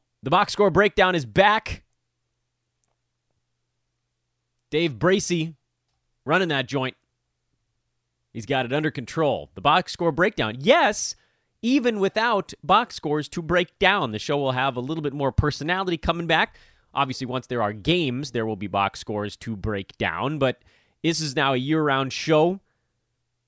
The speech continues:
which is great. You guys don't have to worry about it disappearing and reappearing with the tide. Co-host on yesterday or last night's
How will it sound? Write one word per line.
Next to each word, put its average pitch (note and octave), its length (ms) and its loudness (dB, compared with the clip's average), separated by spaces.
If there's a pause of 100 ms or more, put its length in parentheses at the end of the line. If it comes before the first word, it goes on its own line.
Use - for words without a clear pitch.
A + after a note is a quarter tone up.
(100)
which B2+ 200 -6
is A2+ 100 -6
great. D3 500 2
You C3 120 -6
guys B2+ 200 0
don't B2+ 140 -6
have C3+ 220 -6
to B2+ 80 -2
worry B2 320 -2
about A#2+ 260 0
it A2+ 240 -6
disappearing C#3 600 -2
and A#2 120 -6
reappearing D3 680 2
with B2+ 140 0
the - 60 -8
tide. D#3 640 0 (1700)
Co-host D#3 440 2
on A2+ 440 -2
yesterday A#2+ 560 -2
or G#2 100 -2
last A#2 320 -2
night's C3+ 420 -6